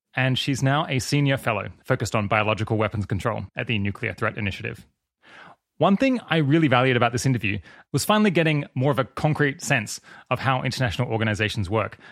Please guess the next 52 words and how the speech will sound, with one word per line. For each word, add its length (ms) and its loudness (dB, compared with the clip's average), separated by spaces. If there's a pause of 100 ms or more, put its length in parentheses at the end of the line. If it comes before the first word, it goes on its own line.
(200)
and 100 -2
where 140 4
they 100 2
might 240 0
actually 300 -2
be 120 -2
useful 420 -2
to 180 -2
make 240 -4
the 80 -4
world 140 0
a 40 -2
better 160 -4
place. 380 -6 (840)
I 60 0
have 140 6
to 80 6
admit, 260 2
when 160 2
people 220 4
start 220 2
talking 280 0
about 300 0
the 160 -2
W 400 -2
H 240 -4
O, 260 4 (320)
U 180 2
N 120 4
agencies, 640 0 (280)
arms 220 0
control 320 0
conventions, 560 0
uh, 180 -4
and 140 -2
so 180 2
on, 200 -2 (440)
I 60 2
don't 240 2
usually 300 4
feel 400 2
like 260 0
I 140 0
have 160 2
enough 180 2
context 460 2
about 300 0
the 280 -2
actors 640 0
or 140 2
their 120 0
motivations 640 -2